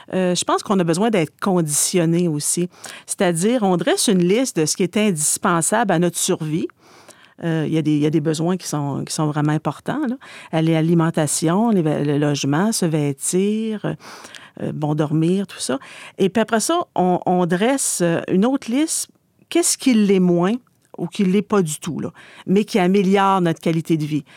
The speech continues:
Alors, et là, dans ce, dans cette catégorie-là, ben, on voit que c'est pas essentiel. C'est pas essentiel. Parce que tout ce que nous consommons en biens et services, ben, faut, faut réussir à mettre de l'ordre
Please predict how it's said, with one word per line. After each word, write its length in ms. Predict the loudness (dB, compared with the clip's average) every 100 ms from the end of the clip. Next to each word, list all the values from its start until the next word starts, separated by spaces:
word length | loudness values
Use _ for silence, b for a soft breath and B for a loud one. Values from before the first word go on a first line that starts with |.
| B B
Alors, 360 | -4 0 0 0 0
et 180 | 0 2
là, 140 | 2
dans 140 | 2 0
ce, 240 | -2 -2
dans 180 | -2 -2
cette 300 | -2 -4 -2
catégorie-là, 640 | -4 -2 0 0 0 0
ben, 100 | 0
on 100 | 0
voit 200 | 0 -4
que 80 | -4
c'est 200 | -8 -4
pas 120 | -6 -6 _
essentiel. 1080 | -2 0 0 -2 -2 -4 -4 -4 -4 -8 -14 B B B B B -18
C'est 100 | -10 -4
pas 80 |
essentiel. 460 | 0 0 -2 -4 -8 B B B -6
Parce 140 | -4
que 80 | 0
tout 200 | 0 0
ce 100 | 0
que 80 | 2
nous 140 | 2 2
consommons 560 | 0 0 2 2 2
en 80 | 2
biens 200 | 2 2
et 40 | 2
services, 640 | 0 -2 -2 -2 -2 -6 B -4
ben, 140 | -2
faut, 200 | -2 -6 -4
faut 200 | -2 0
réussir 380 | 0 0 0
à 60 | 2
mettre 260 | 2 2 2
de 100 | 2
l'ordre 720 | 4 4 2 0 -2 -4